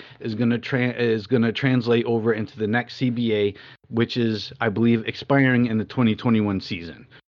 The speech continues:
So this is happening before they're already supposed to be getting ready to go to the negotiation table for a long-term contract. It's over money when you have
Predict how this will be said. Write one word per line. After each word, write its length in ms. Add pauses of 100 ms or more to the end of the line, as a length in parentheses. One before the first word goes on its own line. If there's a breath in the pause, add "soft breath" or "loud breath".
So 320 (100)
this 260
is 80
happening 500
before 380
they're 180
already 300
supposed 380
to 60
be 100
getting 300
ready 240
to 100
go 160
to 120
the 100
negotiation 760
table 400 (220 loud breath)
for 80
a 40
long-term 400
contract. 600 (1400 loud breath)
It's 200
over 440 (400)
money 600 (420)
when 180
you 100
have 400